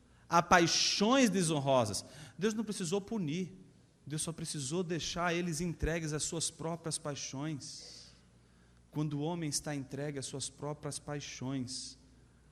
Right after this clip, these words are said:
o homem faz coisas terríveis. Só Deus põe freio às nossas paixões e desejos.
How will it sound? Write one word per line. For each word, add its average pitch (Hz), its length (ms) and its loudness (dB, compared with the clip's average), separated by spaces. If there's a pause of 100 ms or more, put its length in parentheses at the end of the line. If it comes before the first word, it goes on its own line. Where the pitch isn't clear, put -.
(340)
o 131 80 -4
homem 139 180 -2
faz 127 380 -8
coisas 131 420 -6
terríveis. - 1120 -8 (1800)
Só - 340 -8
Deus 131 400 -4
põe 110 180 -6
freio 104 640 -6 (800)
às 101 160 -6
nossas 101 320 -6
paixões 95 500 -10
e 92 60 -10
desejos. 95 800 -12